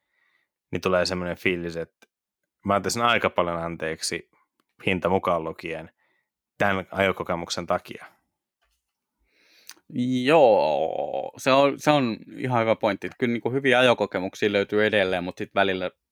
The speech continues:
Speaker 2: toteaa, että se vaatii joko niin paljon nopeutta tai niin paljon euroja, yleensä molempia. Että tota, et se ei oo tavallaan sitten välttämättä enää sen arvosta, että siinä vaiheessa, kun olisi, olisi ihan hauskaa, niin tota,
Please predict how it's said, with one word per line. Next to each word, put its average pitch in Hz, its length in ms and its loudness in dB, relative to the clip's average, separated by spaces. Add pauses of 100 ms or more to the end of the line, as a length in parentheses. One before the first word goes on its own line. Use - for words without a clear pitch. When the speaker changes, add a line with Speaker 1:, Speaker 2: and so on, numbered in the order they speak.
(160)
Speaker 2:
toteaa, 87 340 0
että 90 120 -4
se 92 100 -8
vaatii 92 360 0
joko 98 200 -4
niin 101 160 -4
paljon 92 200 -4
nopeutta 92 460 0
tai 85 180 -2
niin 87 140 -8
paljon 87 240 0
euroja, 87 520 -2 (160)
yleensä 82 260 -2
molempia. 85 600 -4 (600)
Että - 240 -12
tota, - 380 -4 (200)
et - 140 -12
se 92 220 -10 (140)
ei 92 220 -4
oo 87 160 -8
tavallaan 82 480 -2 (680)
sitten 98 440 -4
välttämättä 95 640 0
enää 85 260 0
sen 90 300 -2
arvosta, 85 500 -6
että 82 120 -14
siinä 85 300 -4
vaiheessa, 87 440 -6
kun 82 160 -4
olisi, 87 240 -4
olisi 87 380 -6
ihan 92 220 -10
hauskaa, 92 580 0
niin 73 200 -10
tota, 71 340 -8